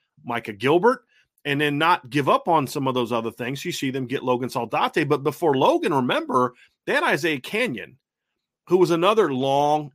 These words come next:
outside guy. And so they started to kind of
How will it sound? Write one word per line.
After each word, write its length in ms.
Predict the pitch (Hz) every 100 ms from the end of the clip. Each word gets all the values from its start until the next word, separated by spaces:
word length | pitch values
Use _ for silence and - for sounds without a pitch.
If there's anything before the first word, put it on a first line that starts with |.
| _
outside 540 | 135 143 - 156 127 120
guy. 380 | 143 98 69 _ _ _ _ _
And 180 | 139 143
so 220 | 135 156
they 140 | 143 135
started 400 | - 165 185 175
to 60 |
kind 280 | 180 190 175
of 100 | -